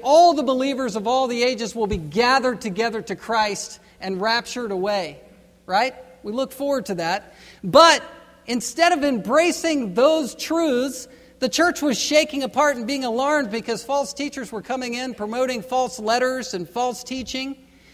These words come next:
and confusing the church and saying, "Look, if God is making this promise to you that you're gonna be raptured out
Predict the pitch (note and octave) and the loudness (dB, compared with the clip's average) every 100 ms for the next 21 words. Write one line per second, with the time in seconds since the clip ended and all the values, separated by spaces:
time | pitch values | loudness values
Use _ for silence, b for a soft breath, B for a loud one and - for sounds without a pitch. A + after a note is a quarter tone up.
0 | b b b b b A#3+ C4+ - A#3 - | b b b b b -4 -4 -4 -8 -2
1 | C#4+ E4 B3+ C#4 C#4 D#4 E4 - C4 D4 | 0 0 0 -4 -4 -2 -2 -4 -6 -4
2 | C#4+ D4 D#4 - - - B B A3+ F#3+ | -2 2 2 2 -8 -20 B B -6 -2
3 | F#3 C4+ E4 E4+ D4 A#3 - - - - | 2 4 4 4 4 0 -4 -10 -20 -20
4 | _ _ _ _ _ - G3+ B3+ E4+ D4+ | _ _ _ _ _ -8 2 6 6 6
5 | D4+ B3+ - - C4+ D4 D#4+ C#4+ - A#3 | 4 2 0 -4 -2 0 2 0 -4 -6
6 | G3+ G#3 A3 C#4+ D4+ C#4 A#3+ A3 C4+ D4+ | -2 -2 -2 -4 -2 -2 -2 0 2 2
7 | - C#4+ A#3+ B3+ C4+ A#3 - | -2 -4 0 2 2 2 -4